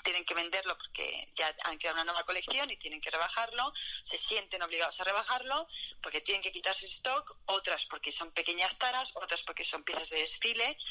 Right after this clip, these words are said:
que ya se han quedado ahí, que están en un armario, que están en, en un almacén y están ahí, mm, eh, muriéndose de, de, de pena. Entonces esto pensé,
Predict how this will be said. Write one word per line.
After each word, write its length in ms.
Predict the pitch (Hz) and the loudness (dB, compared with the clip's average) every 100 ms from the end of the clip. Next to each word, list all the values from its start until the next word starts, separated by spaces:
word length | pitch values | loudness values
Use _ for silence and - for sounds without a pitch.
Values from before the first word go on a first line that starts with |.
| - - | -4 -2
que 80 | - | 0
ya 80 | 143 | 2
se 120 | - | 2
han 80 | 185 | 2
quedado 280 | 208 190 180 | 2 4 4
ahí, 180 | 180 330 - | 2 -2 -8
que 80 | - | -8
están 220 | - 160 | -2 -2
en 80 | 160 | 0
un 60 | 165 | 0
armario, 520 | 175 220 240 277 294 | 2 2 2 0 -2
que 80 | 190 | -6
están 320 | - 180 180 | -6 -6 -4
en, 320 | 131 180 170 170 | -4 -4 -6 -6
en 140 | 175 | -2
un 60 | 175 | 0
almacén 580 | 185 202 214 277 330 359 | 0 0 -2 -2 -4 -8
y 80 | 370 | -6
están 280 | - 180 170 - - | -2 0 -2 -4 -6
ahí, 220 | 170 180 | -4 -4
mm, 300 | - 185 - - - | -8 -14 -14 -10 -2
eh, 320 | 156 143 139 | 0 2 2
muriéndose 540 | 143 147 156 160 - | 2 0 2 0 0
de, 320 | 160 147 - - - - - - 165 | 0 -2 -6 -8 -6 -6 -8 -10 0
de, 260 | 151 131 | 2 2
de 120 | 123 139 | 0 0
pena. 300 | 147 131 - - - - - | 0 0 -2 -2 -4 -4 -2
Entonces 500 | 160 156 180 190 202 | 0 2 2 0 -2
esto 500 | 170 - 185 160 160 - - - | -4 0 2 2 0 -6 -14 -4
pensé, 540 | 156 - 175 139 - | -2 2 2 2 -2